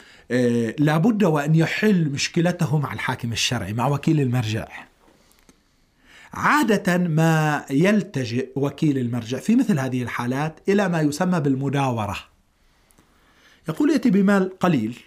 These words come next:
مائة دينار مثلا، يقبضها منه عن الخمس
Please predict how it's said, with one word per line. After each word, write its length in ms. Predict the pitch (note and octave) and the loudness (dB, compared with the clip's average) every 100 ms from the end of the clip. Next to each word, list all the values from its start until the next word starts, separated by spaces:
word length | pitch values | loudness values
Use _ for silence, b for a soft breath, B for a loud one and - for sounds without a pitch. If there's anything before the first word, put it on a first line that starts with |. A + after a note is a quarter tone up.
| _ _ _ _ _ _ _ _ _ _ _ - | _ _ _ _ _ _ _ _ _ _ _ -2
مائة 180 | A#3 F3+ | 0 0
دينار 400 | A#2+ G#2+ G#2 E2+ | -4 -8 -10 -12
مثلا، 440 | F2 F2+ G2+ D3 D#3 b b b b b b b | -14 -14 -10 -10 -12 b b b b b b b
يقبضها 600 | D3 - G3+ G3 D#3 D3+ | -4 0 0 2 0 0
منه 300 | C#3+ C3 A#2+ | 0 0 -2
عن 180 | A#2+ C3 | -4 -4
الخمس 560 | A#2 C3 B2+ C#3+ - | -4 -2 -4 -4 -10